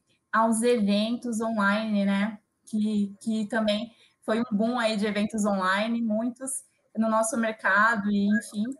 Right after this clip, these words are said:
E, e parcerias, ações online, a gente tem visto as empresas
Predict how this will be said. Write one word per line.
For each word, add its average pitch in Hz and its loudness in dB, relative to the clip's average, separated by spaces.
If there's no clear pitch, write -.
E, 247 0
e 285 -6
parcerias, 277 -2
ações 240 -4
online, 220 0
a - -4
gente 214 -4
tem 220 -2
visto 220 -4
as 208 2
empresas 220 0